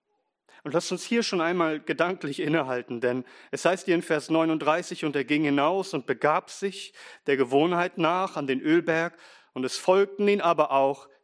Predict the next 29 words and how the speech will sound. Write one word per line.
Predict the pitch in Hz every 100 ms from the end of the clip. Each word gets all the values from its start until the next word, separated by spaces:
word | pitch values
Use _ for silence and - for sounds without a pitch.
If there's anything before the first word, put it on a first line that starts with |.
| -
die |
Jünger." | 123 120 110 92 - _ _ _ - _ _ _
Sag, | - 190 214 -
bist | 254 - 240
du | 240 247 - _ _ _ - - - -
ein | 180 175 180
Jünger | 160 208 220
Jesu? | 202 202 196 131 - _ _ _ _
Folgst | - - 247 254 -
du | 247
ihm, | 202 233 226 196
wohin | 151 131 185 226 -
er | 156
geht? | 131 151 185 - _ _ _ _ _ _
Nun, | - 143 139
woher, | 147 160 180 180 _ _ _ -
wohin | 151 156 170 180 - _
führt | - - 208
er | 120
dich? | 104 95 - - _ _ _ _ _ _ _ _ _ _ -
Schau, | - 247 170
wohin | 135 123
er | 117
dich | 107 98
führt. | - 104 98 - _ _ _ _ _ _ _ -
Dorthin, | 127 139 202 196
wo | 214
er | 202 143
ist. | 117 - -